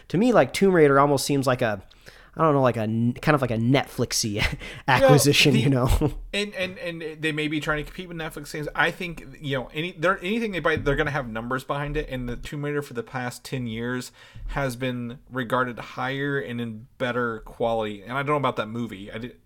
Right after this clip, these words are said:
Speaker 2: uh, I, I don't have the numbers for the movie, but everything else, the games have been hi-, regarded higher quality than ever before. So I feel like there are numbers that they're proving behind that that we just don't get to see,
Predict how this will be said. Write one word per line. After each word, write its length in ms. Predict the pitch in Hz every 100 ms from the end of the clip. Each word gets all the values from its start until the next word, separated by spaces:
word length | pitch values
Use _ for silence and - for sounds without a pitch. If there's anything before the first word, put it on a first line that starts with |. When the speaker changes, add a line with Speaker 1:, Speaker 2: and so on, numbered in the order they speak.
| 127
Speaker 2:
uh, 180 | 113 - _ 143 _
I, 240 | 131 131 123
I 40 |
don't 120 | 131 131
have 120 | 117
the 60 |
numbers 180 | 120 110
for 40 | 107
the 40 |
movie, 280 | 110 104 110 - - -
but 120 | 139
everything 220 | 160 170
else, 160 | 151 143
the 120 | 135
games 240 | 120 127 131
have 80 |
been 120 | 120 110
hi-, 100 | -
regarded 240 | 117 117 110
higher 220 | 127 120
quality 360 | - 113 117 120
than 140 | 107
ever 240 | 110 110
before. 400 | 107 104 110 104
So 120 | 98 113
I 60 |
feel 300 | 113 - 170
like 180 | 160 131
there 140 | 131
are 40 | 120
numbers 440 | 117 117 123 120
that 180 | - 117
they're 120 | 113
proving 580 | 101 - 131 139 156 147
behind 340 | - 135 151
that 220 | 175 185 135
that 80 |
we 120 | 123 120
just 140 | 117
don't 140 | 117
get 80 | 101
to 80 | 95
see, 260 | - -